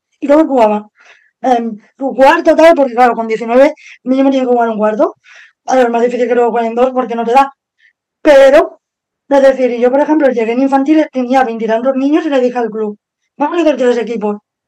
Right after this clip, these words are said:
para que todos jueguen, para que todos tengan minutos". Claro, yo pensaba que el que empezamos con diez, a ver con veinte y pico. Entonces, claro, eh,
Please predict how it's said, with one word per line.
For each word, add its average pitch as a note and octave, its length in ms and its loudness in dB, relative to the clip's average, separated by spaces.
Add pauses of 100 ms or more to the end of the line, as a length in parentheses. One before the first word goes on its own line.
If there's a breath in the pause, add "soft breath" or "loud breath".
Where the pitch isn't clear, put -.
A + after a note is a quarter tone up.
(320)
para C4 160 0
que C4 100 -4
todos D4+ 220 2
jueguen, G3+ 500 0 (200)
para C4+ 160 0
que B3 60 2
todos D#4 140 2
tengan C4 260 0
minutos". G#3+ 400 -4 (480 soft breath)
Claro, C#4+ 220 4
yo B3 120 2
pensaba C#4 340 4
que D#4+ 80 2
el C#4+ 40 0
que C4 60 -6
empezamos B3 340 -4
con C4 180 0
diez, D4+ 200 4
a C4+ 80 2
ver C4 120 2
con C#4 120 -2
veinte B3+ 200 -2
y - 20 -12
pico. A3 380 -2 (560 soft breath)
Entonces, C4+ 420 2
claro, C#4 280 4
eh, A#3+ 180 0